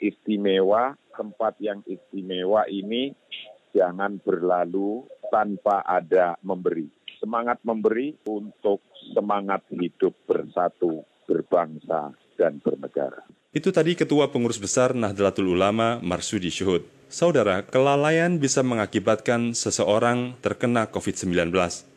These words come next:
Speaker 2: Misalnya, lalai tidak menjaga jarak, berkerumun, melakukan kontak fisik, tidak mengenakan masker, dan sebagainya.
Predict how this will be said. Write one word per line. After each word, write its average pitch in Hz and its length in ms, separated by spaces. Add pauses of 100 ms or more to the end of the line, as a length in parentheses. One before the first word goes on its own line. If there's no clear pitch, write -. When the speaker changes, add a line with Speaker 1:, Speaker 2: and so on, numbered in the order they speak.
(200)
Speaker 2:
Misalnya, 98 640
lalai 90 400
tidak 101 240
menjaga 85 320
jarak, 104 400
berkerumun, 117 720 (320)
melakukan 87 560
kontak 87 320
fisik, 127 320 (400)
tidak 87 240
mengenakan 90 400
masker, 98 400
dan 92 240
sebagainya. 85 640